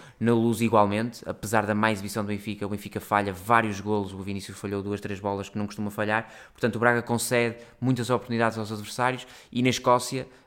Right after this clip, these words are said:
eh, o, o Rangers aproveitou algumas das, das que teve, das que teve e portanto o Braga sofre três golos. De qualquer das maneiras, como eu disse, eh, ofensivamente o Braga está muito forte. Eh, eh,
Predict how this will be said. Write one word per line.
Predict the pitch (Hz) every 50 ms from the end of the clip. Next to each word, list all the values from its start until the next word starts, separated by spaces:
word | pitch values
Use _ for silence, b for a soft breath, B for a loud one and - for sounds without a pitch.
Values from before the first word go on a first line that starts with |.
| B
eh, | - 110 107 104
o, | 95 73 101 98 80 - 101 90 98 101
o |
Rangers | 92 110 107 98 104 107 98
aproveitou | 107 95 - 101 101 98 107 98
algumas | 98 98 101 98 101 98
das, | 98 92 -
das | - 98 101 -
que | - -
teve, | - 104 104 104 104 - -
das | 110 110 -
que | - -
teve | - 113 117 110 107
e | 107
portanto | - - - 107 101 98 - B B B B B B
o | 98 104 101
Braga | 101 110 104 104 101
sofre | 101 - 113 107 -
três | - 107 107 95
golos. | 95 92 87 85
De | - - - - - _ - -
qualquer | 135 123 - 131
das | 120 120 117 -
maneiras, | 120 120 120 120 123 120
como | - - 110 107
eu | 104
disse, | 104 104 - - -
eh, | 107 104 -
ofensivamente | 95 107 - 113 104 - - 107 107 104 104 107 110 104 -
o | 104
Braga | 107 107 104 104 104 101 B B B B B B
está | - - 117
muito | 110 120 113 -
forte. | - 110 98 92 95 - - B B B B B B
Eh, | - 120 123 123 120 - 127 127 123 110
eh, | -